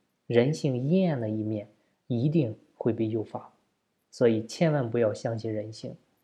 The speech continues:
因为只有规则和制度才能让人性的阴暗无处发挥。好，今天的分享呢就到这儿。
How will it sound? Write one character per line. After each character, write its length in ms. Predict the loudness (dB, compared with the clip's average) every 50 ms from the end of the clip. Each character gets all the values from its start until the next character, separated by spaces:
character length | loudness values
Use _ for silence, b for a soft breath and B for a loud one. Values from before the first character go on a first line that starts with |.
| _
因 160 | _ 0 2 2
为 80 | 2
只 240 | 0 0 0 2 4
有 180 | 4 4 2 0
规 320 | 0 2 4 4 4 2
则 280 | 0 0 -2 -2 -2 B B B B B B B
和 160 | _ _ 0 0
制 240 | 0 2 2 0
度 180 | 0 0 -4 -10 -14 _ _ _ _ _ _
才 160 | -8 -6 -4
能 160 | -2 -2 0 0
让 200 | 0 0 0 0
人 220 | 0 0 0 -2
性 180 | -2 -4 -4 -2
的 120 | -2 -2
阴 260 | -2 -2 -2 -2 -4
暗 180 | -4 -6 -8 -12 _ _ _ _ _ _
无 160 | -6 -4 -4
处 160 | -4 -6 -10
发 240 | -12 -10 -10 -10 -10
挥。 160 | -12 -14 -16 -18 _ _ _ _ _ _ _ _ _ _ _ _ _ _ _ _ _ _ _ _ _ _
好， 140 | -2 0
今 180 | 2 2 2 2
天 120 | 2 2
的 60 | 0 0
分 180 | 0 -2 -2 0
享 160 | -2 -2 -2
呢 100 | -2 -2
就 100 | -2 0
到 140 | 0 0 0
这 100 | 0 0
儿。 120 | -2 -2